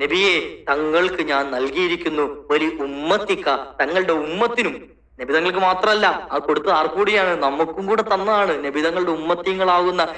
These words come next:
ഈ ആഖിർ സമാനിലെ ചണ്ടി ചവറുകളാകുന്ന നമുക്ക് അള്ളാഹു സമ്മാനം നൽകുക. അള്ളാഹ് പറയുകയാണ്, "ഞാൻ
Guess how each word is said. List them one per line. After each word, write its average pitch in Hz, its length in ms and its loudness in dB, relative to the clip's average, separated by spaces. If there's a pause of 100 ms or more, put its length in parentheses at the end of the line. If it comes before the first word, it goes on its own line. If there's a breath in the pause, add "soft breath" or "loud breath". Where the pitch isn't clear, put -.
(140 loud breath)
ഈ 135 100 0
ആഖിർ 165 380 2
സമാനിലെ 160 580 2
ചണ്ടി 156 440 -4
ചവറുകളാകുന്ന 156 840 2
നമുക്ക് 147 360 0 (320 loud breath)
അള്ളാഹു 151 540 2
സമ്മാനം 151 540 0
നൽകുക. 165 320 2 (280)
അള്ളാഹ് 170 260 0
പറയുകയാണ്, 165 460 2
"ഞാൻ 151 420 -2